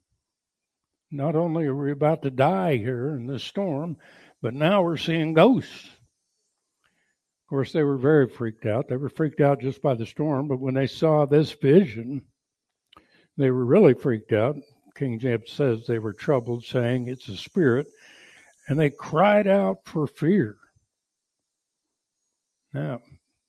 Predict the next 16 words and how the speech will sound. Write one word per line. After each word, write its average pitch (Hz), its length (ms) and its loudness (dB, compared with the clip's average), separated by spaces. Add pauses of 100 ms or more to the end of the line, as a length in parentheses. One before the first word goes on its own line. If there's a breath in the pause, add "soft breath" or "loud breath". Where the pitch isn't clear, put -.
(220)
that 156 140 -4
means 160 260 -2
they're 131 120 -2
really 110 400 -2
scared. 104 480 -8 (1800)
You 131 80 -12
get 139 180 0
a 117 40 -10
bunch 143 280 0
of - 40 -12
men 143 260 0
in 123 120 -2
a 120 40 -8
boat 135 360 0
crying 143 340 -2
out, 131 380 -2